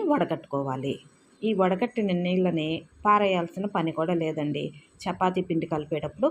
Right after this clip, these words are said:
కలుపుకోవచ్చు. ఈ నీటిలో బోల్డన్ని పోషకాలు ఉంటాయి. ఇప్పుడు స్టవ్ మీద ఒక కడాయి పెట్టుకొని అందులో కొద్దిగా నూనె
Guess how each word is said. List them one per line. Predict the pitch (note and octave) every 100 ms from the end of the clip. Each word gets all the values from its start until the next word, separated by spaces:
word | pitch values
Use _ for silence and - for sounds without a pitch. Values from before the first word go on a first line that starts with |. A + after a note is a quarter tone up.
| B3+
కలుపుకోవచ్చు. | D3+ C#3 C3 C3 B2+ - C3+ - - _ -
ఈ | A3 F#3+
నీటిలో | G3 G3 F3+ F3 F3+
బోల్డన్ని | F#3+ F#3 E3+ A#3 -
పోషకాలు | D#3+ - - D3+ D3
ఉంటాయి. | C#3+ C3+ C#3 C#3 - - _ A#3+
ఇప్పుడు | A#3 G#3
స్టవ్ | F#3 F#3
మీద | F3+ E3
ఒక | D3+ D3
కడాయి | D3 D#3 D#3
పెట్టుకొని | D3 - E3 C4+ -
అందులో | F#3 E3+ E3+
కొద్దిగా | E3+ D#3 F#3 G#3
నూనె | D#3+ D#3+